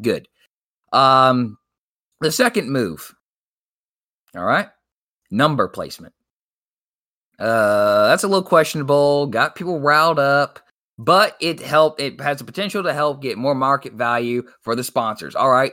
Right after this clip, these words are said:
that makes sense. Awesome. The choose cone rule, something we've been lobbying for a while, for a while. It's maybe about a year or two, but really heated up since Darlington in May.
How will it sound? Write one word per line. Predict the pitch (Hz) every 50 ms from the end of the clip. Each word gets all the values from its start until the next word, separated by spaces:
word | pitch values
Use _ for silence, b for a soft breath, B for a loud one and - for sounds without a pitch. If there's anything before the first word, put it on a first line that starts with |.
| - _ -
that | 110 107 95
makes | 123 127 123 - -
sense. | - 104 85 - - - -
Awesome. | 113 107 - - - 69 62 _ _ _ _ _ _ _ _ _ _ _ _ _ _ _ _ _ _ _ _ _ _ _ _ _ -
The | 151 151
choose | - _ - - 240 240 -
cone | - - 165 151
rule, | 147 135 110
something | 101 - 127 131 135
we've | 151 147
been | 147 156 147
lobbying | 147 151 151 151 151 151 139 123 117 110 107 110
for | - - 123
a | 120 117
while, | 123 131 127 131 135 123 127
for | - 139 120
a | 101 101
while. | 110 120 117 110 101 104 110 - -
It's | 117 120 113 - -
maybe | - 131 143 147 147 143
about | 139 127 127 120
a | 120
year | 131 165 226 240 202
or |
two, | - - 214 208 185
but | 165 147 110
really | 120 139 175 196 190 165
heated | 170 175 170 160 156
up | 156 147 -
since | - 156 143 - -
Darlington | 123 139 135 147 156 156 147 117 101 - 127 113 113
in | 123 123 131
May. | 143 160 156 127 85 -